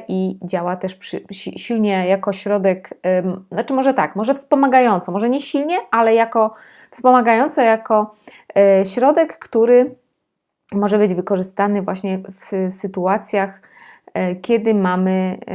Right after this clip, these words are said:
y, uczulenia, tak? Uczulenia skórne zwłaszcza. Więc to jest te dziesięć zastosowań, chyba dziesięć, tak? <laughs> Mam nadzieję, że policzyłam dziesięć. Y, dziesięć takich podstawowych zastosowań.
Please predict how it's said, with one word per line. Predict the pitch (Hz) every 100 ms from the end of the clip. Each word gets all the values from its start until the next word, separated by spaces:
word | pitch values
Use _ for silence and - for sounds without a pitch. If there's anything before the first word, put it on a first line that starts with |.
| 185 180
y, |
uczulenia, | - 202 - 233 208 185 -
tak? | - 214
Uczulenia | - - 220 214 190
skórne | 190 - 208 175 165 -
zwłaszcza. | - - - - - _ _ - - - -
Więc | 226
to | 294
jest | 294 294
te | 277
dziesięć | 277 285 269
zastosowań, | 247 247 226 - 202 240 440 -
chyba | - 226 180
dziesięć, | 185 - 190 -
tak? | 277 277
<laughs> | 285
Mam | 247
nadzieję, | 240 220 202
że | 202
policzyłam | 196 208 202 196 180 180
dziesięć. | 180 233 370 - - - - - - -
Y, | 214
dziesięć | 185 302 320 294
takich | 262 247 240
podstawowych | 233 226 233 233 233
zastosowań. | 202 190 190 196 190 160 240